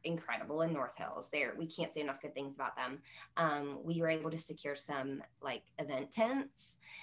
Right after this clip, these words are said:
and started having outdoor pop-ups. Um,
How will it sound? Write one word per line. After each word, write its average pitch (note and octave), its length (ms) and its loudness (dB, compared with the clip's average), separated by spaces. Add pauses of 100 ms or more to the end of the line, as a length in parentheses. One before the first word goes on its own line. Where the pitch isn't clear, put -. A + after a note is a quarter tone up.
(200)
and D#3 600 6
started E3+ 300 4
having E3 300 4
outdoor D#3+ 400 4
pop-ups. - 840 0 (500)
Um, D3 640 4